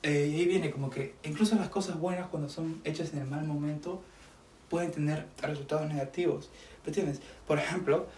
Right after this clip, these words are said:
si yo en la noche me pongo a también pensar en algo, este, y me duermo a las dos de la mañana, es como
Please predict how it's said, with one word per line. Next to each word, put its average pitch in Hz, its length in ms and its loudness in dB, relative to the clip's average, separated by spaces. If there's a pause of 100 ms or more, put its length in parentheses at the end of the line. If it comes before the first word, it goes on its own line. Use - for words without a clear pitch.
(140)
si - 260 0
yo 170 200 4
en 160 80 2
la 143 80 2
noche 156 540 2 (360)
me 139 80 -2
pongo 156 480 0
a 123 220 4
también 160 420 -4
pensar 160 360 0
en 170 100 -6
algo, 151 400 0 (360)
este, 135 560 0
y 147 80 -8
me 143 200 0
duermo 156 340 2
a 143 40 6
las 170 120 4
dos 170 140 6
de 170 60 -4
la 165 100 -4
mañana, 165 460 -2 (280)
es 185 120 2
como 170 360 -2